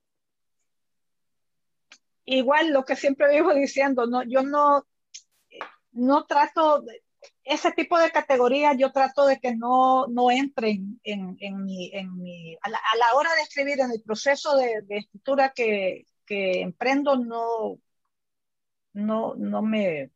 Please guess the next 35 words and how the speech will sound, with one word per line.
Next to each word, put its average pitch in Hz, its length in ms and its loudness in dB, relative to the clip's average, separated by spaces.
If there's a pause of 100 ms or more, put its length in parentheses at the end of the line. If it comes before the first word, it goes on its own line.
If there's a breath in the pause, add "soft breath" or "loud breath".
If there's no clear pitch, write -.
(600)
no 262 120 2
me 302 120 4
voy 277 140 4
por 277 140 0
ahí, 196 320 0 (200)
me 196 100 -8
voy 214 140 -2
por 240 140 -4
la 208 120 -2
historia. 170 500 -6 (480 soft breath)
De 233 180 0
hecho, 262 200 0
Yo 277 180 2
Cocodrilo, 285 840 2
eh, 247 240 -2
nació 233 640 0
justamente 233 800 -2
de 208 180 0
una, 208 840 -4
de 190 200 -4
un 202 520 -10
extenso 269 680 -2
reportaje 220 580 -6
que 208 100 -8
leí 190 260 0
una 220 220 -8
vez 220 200 -8
en 202 120 -12
un 208 100 -12
periódico 196 500 -6
alemán 190 360 -6
que 220 80 -8
me 190 80 -10
impresionó 190 800 -8
profundamente 202 920 -8